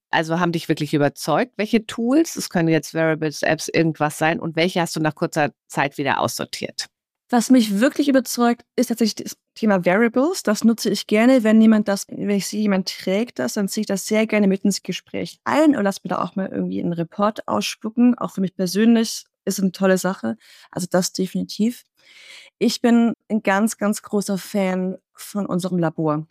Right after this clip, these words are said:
Speaker 2: Also wir machen ein großes, ausführliches Labor und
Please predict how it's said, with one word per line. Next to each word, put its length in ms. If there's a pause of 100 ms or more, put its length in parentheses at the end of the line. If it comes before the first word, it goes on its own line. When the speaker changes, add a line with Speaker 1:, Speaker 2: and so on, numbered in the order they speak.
Speaker 2:
Also 120
wir 60
machen 300
ein 100
großes, 680
ausführliches 840
Labor 580 (120)
und 360